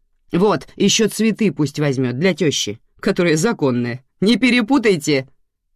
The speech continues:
Главный бухгалтер вытащила из вазы букет. «Она меня любит, понимаете? Но у нее своя жизнь, у меня своя». Антон опять потянулся за бутылкой. «Кто? Вторая теща?»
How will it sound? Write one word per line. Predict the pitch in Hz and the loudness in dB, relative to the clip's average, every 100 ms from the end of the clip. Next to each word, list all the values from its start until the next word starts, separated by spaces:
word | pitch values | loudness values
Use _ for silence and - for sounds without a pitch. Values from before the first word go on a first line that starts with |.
| _ | _
Главный | 131 139 131 127 127 | -4 -2 0 -2 -2
бухгалтер | 123 127 135 160 165 135 | -2 -4 -6 -6 -6 -4
вытащила | 131 143 127 131 127 | -4 -6 -6 -4 -4
из | 113 | -6
вазы | 117 113 110 | -8 -8 -10
букет. | 107 104 98 - _ _ _ _ _ _ _ _ | -12 -16 -20 -20 _ _ _ _ _ _ _ _
«Она | - 208 | -2 0
меня | 220 226 233 | 2 0 0
любит, | 233 240 185 151 - - _ _ _ _ | 0 0 -2 -4 -10 -20 _ _ _ _
понимаете? | 254 269 277 254 - 165 - _ _ _ _ _ _ _ | 4 6 6 4 -2 -12 -16 _ _ _ _ _ _ _
Но | - 247 262 | 4 6 8
у | |
нее | 285 294 277 | 8 6 4
своя | - 277 285 269 220 | 2 4 4 2 -2
жизнь, | 190 160 147 - | -4 -4 -8 0
у | |
меня | 240 269 | 4 4
своя». | 226 226 233 226 214 202 - _ _ _ _ _ | 2 0 0 0 -2 -6 -14 _ _ _ _ _
Антон | 123 127 135 127 | -6 -6 -4 -6
опять | 127 143 147 143 | -6 -8 -10 -8
потянулся | 135 131 123 120 110 113 | -10 -8 -10 -10 -12 -12
за | 117 | -10
бутылкой. | 110 - 101 - - - _ _ _ _ _ _ | -12 -14 -18 -16 -20 -20 _ _ _ _ _ _
«Кто? | - - 392 466 151 - _ _ _ | -20 0 4 4 2 -4 _ _ _
Вторая | - - 262 262 262 | -10 -2 2 2 0
теща?» | - 294 539 - 160 | 2 2 2 0 -2